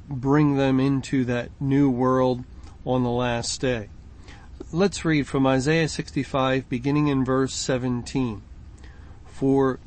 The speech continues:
behold, I create new heavens and a new earth, and the former shall not be remembered, nor come into mind.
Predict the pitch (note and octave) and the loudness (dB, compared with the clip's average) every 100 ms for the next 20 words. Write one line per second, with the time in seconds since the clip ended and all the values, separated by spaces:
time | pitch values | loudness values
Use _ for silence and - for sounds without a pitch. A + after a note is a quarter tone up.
0 | C3 C#3 D3 F3+ E3 B2+ B2+ B2+ - C3+ | -4 -2 4 6 8 6 4 0 -2 0
1 | B2+ - C3+ E3+ D#3+ C#3+ C#3 C#3+ C#3+ C#3 | 0 0 2 4 6 4 4 2 0 -2
2 | - B2 A#2+ C3 E3 D3+ B2+ B2 B2 - | -2 0 2 4 4 4 4 2 -2 -8
3 | - - - - - - B2+ B2 A#2+ - | -16 -18 -18 -18 -20 -10 -2 -2 -2 0
4 | F3+ G#3 D3+ B2 C3 D#3+ - - - - | 4 6 4 4 0 -2 -10 -20 -18 -4
5 | A#2+ A#2 A#2+ D3 C#3+ E3+ F#3 G#3 E3+ C3 | -2 -2 -2 -2 2 2 4 2 2 0
6 | G#2 - - - - - C3 B2+ E3+ F3+ | -2 -10 -20 -20 -12 -2 -2 2 2 2
7 | F3 E3+ E3 D#3+ D3 A2 | 2 2 4 4 2 0